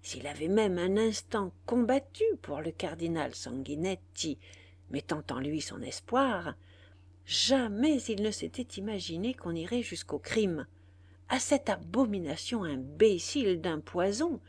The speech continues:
qui se trompait d'adresse et frappait des innocents. Non, non, comme il le disait, c'était trop. L'âme en était révoltée.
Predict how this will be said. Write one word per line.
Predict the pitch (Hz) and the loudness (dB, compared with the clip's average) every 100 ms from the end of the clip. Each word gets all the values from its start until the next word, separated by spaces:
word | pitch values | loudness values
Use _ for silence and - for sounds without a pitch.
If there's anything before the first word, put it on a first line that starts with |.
| - - - | -20 -20 -8
qui | - | -2
se | 262 | -2
trompait | - - 247 277 311 | -2 -6 0 2 2
d'adresse | 208 202 220 302 220 - | 4 4 4 2 0 -2
et | 202 | -4
frappait | - - 165 277 | -2 -2 0 0
des | 208 185 233 | -2 -2 0
innocents. | 202 175 - - - - - - - - - - - - | -2 -2 -4 -4 -10 -20 -20 -20 -20 -20 -20 -20 -20 -6
Non, | 175 170 160 135 120 95 107 | 0 2 2 0 -2 -6 -4
non, | 147 123 - - - - - | -2 -4 -8 -20 -20 -20 -10
comme | - 185 170 | 2 2 2
il | 156 151 | 0 0
le | 156 | -2
disait, | 139 127 139 135 - - - - - | -2 -6 -2 -2 -4 -16 -20 -20 -12
c'était | - 202 180 - - | -4 -2 -2 -8 -12
trop. | - - 156 - - - - - - | -12 -4 -4 -4 -14 -20 -20 -20 -4
L'âme | 147 202 196 185 190 - | 0 2 2 0 -4 -6
en | 165 180 | -2 0
était | 185 185 208 | -2 -2 -4
révoltée. | 175 160 214 233 226 - - | -2 0 0 0 -4 -8 -12